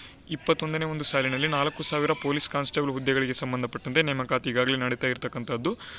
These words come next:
ಅದೇ ಒಂದು ಹಿನ್-, ಅದರ ಒಂದು ಹಿನ್ನೆಲೆಯಲ್ಲಿ ಇನ್ನೂ ಕೂಡ ಎರಡು ಸಾವಿರ ಪೊಲೀಸ್ ಕಾನ್ಸ್ಟೇಬಲ್ ಸಿಬ್ಬಂದಿಗೆ ಕೊರತೆ ಇದ್ದು,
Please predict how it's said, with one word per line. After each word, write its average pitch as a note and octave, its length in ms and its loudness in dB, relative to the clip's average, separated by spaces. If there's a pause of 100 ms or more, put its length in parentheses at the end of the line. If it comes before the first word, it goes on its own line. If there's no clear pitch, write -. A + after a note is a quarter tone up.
(240)
ಅದೇ D3+ 180 2
ಒಂದು F3 260 0
ಹಿನ್-, D#3+ 180 -2
ಅದರ D3+ 180 2
ಒಂದು D#3 200 -2
ಹಿನ್ನೆಲೆಯಲ್ಲಿ C#3+ 440 -2 (160)
ಇನ್ನೂ D#3 160 -2
ಕೂಡ D#3+ 160 0
ಎರಡು D3 260 2
ಸಾವಿರ C#3+ 340 0 (160)
ಪೊಲೀಸ್ C#3+ 280 0
ಕಾನ್ಸ್ಟೇಬಲ್ C3+ 440 0
ಸಿಬ್ಬಂದಿಗೆ B2+ 520 -2
ಕೊರತೆ C3+ 380 0
ಇದ್ದು, C3 200 0